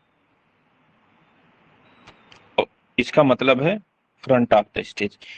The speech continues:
ये दो आपको मीनिंग पता होनी चाहिए। चलो नेक्स्ट देखते हैं। नेक्स्ट आपका आता है एस्थेटिज्म या एस्थेटिक मूवमेंट।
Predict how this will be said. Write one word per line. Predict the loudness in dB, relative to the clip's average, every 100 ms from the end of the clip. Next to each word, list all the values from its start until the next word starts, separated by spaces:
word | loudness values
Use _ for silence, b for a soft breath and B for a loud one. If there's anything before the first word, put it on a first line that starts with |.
| B 0
ये | 0
दो | 2 2
आपको | 2 -2
मीनिंग | -6 -6 -6
पता | -8 -8
होनी | -10 -14
चाहिए। | -14 -16 -20 -20 _ _ _ _ _ _ _ _ _ _ _ _ _ _ _ _ _ _ -6
चलो | 0 2
नेक्स्ट | 2 0 -4
देखते | -10 -10 _ -10
हैं। | -10 -20 _ _ _ _ _ _ _ -20 -20 _ _ _ _ _ 2
नेक्स्ट | 2 2 2
आपका | 2 2 2
आता | 2 2 0
है | 0 -4 -8 _ -2
एस्थेटिज्म | -2 0 -4 0 0 0 -2
या | 0 2
एस्थेटिक | 2 -2 -8 -8 -6
मूवमेंट। | -6 -4 -6